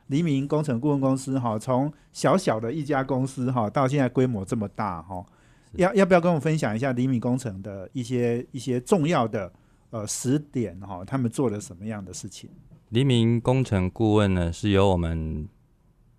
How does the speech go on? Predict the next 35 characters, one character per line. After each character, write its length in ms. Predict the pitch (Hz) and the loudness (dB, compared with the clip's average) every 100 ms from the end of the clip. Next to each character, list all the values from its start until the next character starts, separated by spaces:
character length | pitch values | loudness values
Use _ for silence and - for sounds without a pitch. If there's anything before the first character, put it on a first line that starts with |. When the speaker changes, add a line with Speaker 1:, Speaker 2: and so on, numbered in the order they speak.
| _ | _
Speaker 2:
林 240 | 98 95 110 | -2 0 2
董 180 | 95 | 0
事 180 | 80 104 | -2 -4
长， 300 | 87 78 80 | -4 -6 -6
林 140 | 85 98 | -4 0
德 120 | 98 | 0
志 140 | 101 | 2
林 160 | 92 95 | 0 0
董 140 | 90 | -2
事 160 | 80 98 | -2 -4
长 200 | 80 76 | -4 -8
创 300 | - 95 85 | -4 -2 -2
立 160 | 85 | -4
的， 100 | 76 71 - _ | -6 -10 -16 _
Speaker 1:
是。 100 | - | -2
Speaker 2:
在 120 | 98 | -2
一 60 | |
九 120 | 95 87 | 0 -2
八 160 | 95 | -2
四 140 | 92 95 | -4 -6
年 120 | 78 | -6
创 240 | - 87 | -4 -4
立 120 | 85 | -4
的。 100 | 80 82 - - - - - | -8 -12 -20 -20 -20 -16 -2
那 140 | 139 | 0
当 180 | 120 143 | 2 2
时 160 | 123 101 | 2 0
创 240 | - 127 | 4 4
立 180 | 120 113 | 6 4
的 220 | 98 92 | 4 0
只 140 | 85 123 | 2 4
有 100 | 117 | 6
两 240 | 98 82 | 6 2
个 160 | 90 87 | -4 -4
人 300 | 80 80 | -4 -8